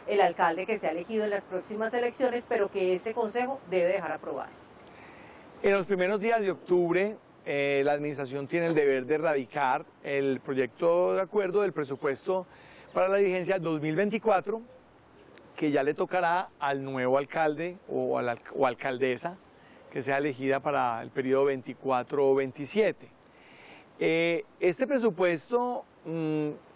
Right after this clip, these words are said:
Speaker 2: es un presupuesto, por supuesto, que se va a tener que revisar empezando el año entrante, ajustándolo a las necesidades concernientes al nuevo plan de desarrollo que se vaya a formular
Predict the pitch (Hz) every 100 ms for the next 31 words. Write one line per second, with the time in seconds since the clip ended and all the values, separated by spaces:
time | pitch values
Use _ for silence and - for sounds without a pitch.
0 | - - - - - 151 190 214 190 175
1 | 147 190 185 151 156 135 185 175 160 -
2 | - - - - 170 156 151 160 190 208
3 | 196 196 - _ - - - - - 156
4 | 151 135 190 208 180 - 160 156 180 190
5 | 165 156 147 147 180 190 190 196 202 185
6 | 147 180 180 - - - - - 170 151
7 | 156 151 - 175 165 202 214 214 - -
8 | 170 165 160 151 156 156 156 143 151 151
9 | 143 147 185 - - - - - - -
10 | 170 160 170 156 160 151 196 185 165 160
11 | 160 165 160 175 - 190 180 175 180 160
12 | 139 131 135 160 170 143 131 131 135 160
13 | - 156 131 123 123 117